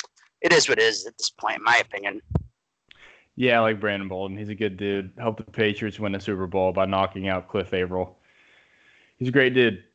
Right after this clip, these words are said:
Speaker 2: Like him. Big fan, but just Burkhead's a better player, and I think it just makes more sense.
Speaker 1: Totally agree. And like you said, Damian Harris, unless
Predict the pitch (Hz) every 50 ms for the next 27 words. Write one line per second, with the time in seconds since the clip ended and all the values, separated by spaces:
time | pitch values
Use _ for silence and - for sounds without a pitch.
0 | - - - _ _ _ _ _ _ _ - 120 113 107 - 101 95 92 - _
1 | _ _ _ _ _ _ - 117 107 - - 113 101 98 95 92 90 92 87 -
2 | _ _ _ _ _ - 117 120 113 - - - - _ - 143 113 117 113 107
3 | - 117 110 104 - 104 90 101 95 95 90 - - 101 92 95 95 92 90 87
4 | - - 110 101 95 92 101 101 85 87 98 90 98 95 92 90 - - 95 87
5 | 85 87 - 92 78 78 - - - - _ _ _ _ _ _ _ _ _ _
6 | _ _ _ _ _ _ _ _ _ _ - - - - - - _ _ _ _
7 | - - - - - - - - - 160 147 143 147 143 135 - 139 135 123 120
8 | 131 143 147 - - - - 156 139 131 151 156 156 160 156 139 139 147 147 151
9 | 147 147 - 139 127 135 143 143 - - - - -